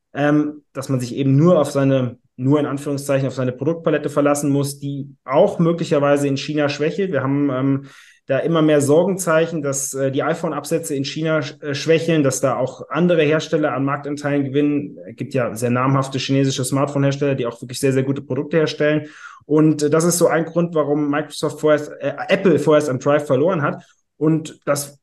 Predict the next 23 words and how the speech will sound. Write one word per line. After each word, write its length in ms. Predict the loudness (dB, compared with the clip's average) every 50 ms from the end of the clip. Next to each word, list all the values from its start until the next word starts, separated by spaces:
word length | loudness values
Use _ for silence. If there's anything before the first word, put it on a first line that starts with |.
| _ _ _
kommt 340 | 0 2 2 2 0 -4 -2
Microsoft 500 | -2 0 0 0 0 0 0 0 0 0
natürlich 280 | -2 -2 0 0 0
auch 100 | 0 0
zugute. 400 | -2 -4 -6 -4 -4 -2 -2 -2
Die 100 | -2 -2
können 220 | -2 0 0 0 0
sich 100 | -2 -2
jetzt 300 | -4 -4 -6 -8 -8 -8
die 240 | -8 -8 -8 -6 -4
eins 360 | 0 0 2 2 0 -2 -4
sichern 580 | -4 -4 -2 0 0 0 2 2 2 2 2 0
und, 460 | 0 0 2 2 2 0 -2 -2 0
ähm, 400 | 2 2 4 4 2 2 0 -2
da 80 | -2
gibt's 200 | -4 -4 -6 -6
eben 240 | -4 -2 0 2 2
sehr 160 | 2 2 2
gute 440 | 2 0 0 0 2 0 0 0 -4
Wachstumspunkte. 800 | -4 -6 -6 -6 -4 -4 -4 -4 -6 -4 -2 -2 -2 -2 -2 -2 0
Microsoft 540 | 0 0 0 -2 -2 -2 -2 -2 -2 -4
in 100 | -4 -2
der 280 | 0 0 0 0 -2